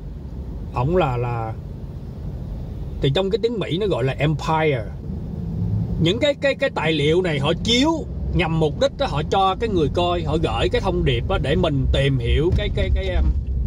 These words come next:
cái loài người, cái giống cái của, của cái người phụ nữ. Thì á, cái vợ của cái ông Mông Cổ này nè, có một hôm á, bị, bị thất thế thì nó cũng tự tự như cái câu chuyện, à, tự tự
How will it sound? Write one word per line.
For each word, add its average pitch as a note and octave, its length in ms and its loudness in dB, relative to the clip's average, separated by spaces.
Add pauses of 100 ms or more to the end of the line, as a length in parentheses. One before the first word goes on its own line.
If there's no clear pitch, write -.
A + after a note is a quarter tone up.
(480)
cái - 80 4
loài C3+ 180 2
người, C3 340 0 (960)
cái G3+ 100 2
giống A3+ 180 0
cái F#3+ 380 2
của, D3+ 200 2
của D3 180 0
cái F#3 80 2
người C#3+ 200 2
phụ C3+ 120 0
nữ. C3+ 240 -2 (1600)
Thì F#3+ 220 4
á, B3 140 0 (1300)
cái B3+ 220 4
vợ D#3+ 340 2
của A3 100 4
cái F3+ 140 -2
ông G3+ 240 -2
Mông G#3 220 0
Cổ E3+ 260 0
này G3 100 0
nè, C#3 260 2
có - 60 2
một D3+ 220 0
hôm F3+ 300 2
á, G3+ 100 0
bị, C#3 380 0 (100)
bị C#3 100 4
thất - 220 -2
thế G#3+ 300 2
thì E3 100 -2
nó D#3 120 0
cũng G3 240 -2
tự D3 180 2
tự B2 160 0
như E3+ 180 2
cái G3 140 2
câu E3+ 220 2
chuyện, C#3 340 0
à, D3+ 380 2 (560)
tự D#3+ 160 2
tự C3 180 0